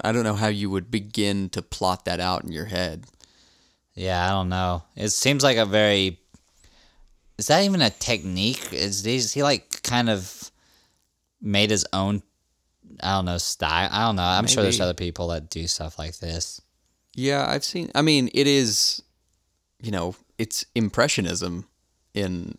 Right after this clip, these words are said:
Speaker 1: a weird way, I
Speaker 2: Right.
Speaker 1: guess.
Speaker 2: Then he has stuff that is more detailed.
Speaker 1: Surreal stuff.
Speaker 2: Like this old man with a hat.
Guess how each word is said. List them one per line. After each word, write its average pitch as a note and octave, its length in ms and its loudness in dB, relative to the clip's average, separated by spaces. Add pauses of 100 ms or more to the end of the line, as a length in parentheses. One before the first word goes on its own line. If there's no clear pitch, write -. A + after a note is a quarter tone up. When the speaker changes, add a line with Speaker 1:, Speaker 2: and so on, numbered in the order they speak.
(120)
Speaker 1:
a F#2 80 -4
weird F#2 360 -6
way, F#2 220 -2
I F#2+ 60 -2
Speaker 2:
Right. F#2 100 -6
Speaker 1:
guess. F#3 500 0 (1800)
Speaker 2:
Then C3+ 140 2
he E3 60 4
has F3 160 6
stuff D#3+ 220 4
that D3+ 120 8
is B2 100 4
more A#2+ 200 4
detailed. A2+ 680 -6
Speaker 1:
Surreal G2+ 720 -8 (840)
stuff. - 640 -14 (320)
Speaker 2:
Like G#2+ 320 -8 (360)
this A2 360 -6 (180)
old A#2+ 560 4
man A2 320 6
with A2 200 0
a F#2+ 80 2
hat. G2+ 500 4